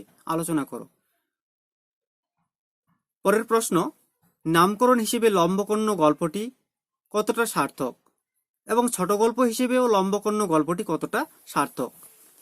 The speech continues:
লম্বকোণ থেকে এই মাত্র কয়েকটি প্রশ্ন। এবারে চলে আসি পরবর্তী গল্প,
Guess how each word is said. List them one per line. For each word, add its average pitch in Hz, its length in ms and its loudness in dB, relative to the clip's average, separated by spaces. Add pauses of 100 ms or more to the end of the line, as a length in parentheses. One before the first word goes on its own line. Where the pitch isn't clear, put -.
(440)
লম্বকোণ 208 420 0
থেকে 226 220 0
এই 196 80 -2
মাত্র 190 320 -4
কয়েকটি 156 380 -2
প্রশ্ন। 175 400 -2 (720)
এবারে 220 300 2
চলে 175 220 2
আসি 170 360 -2 (1300)
পরবর্তী 190 440 0
গল্প, 160 280 2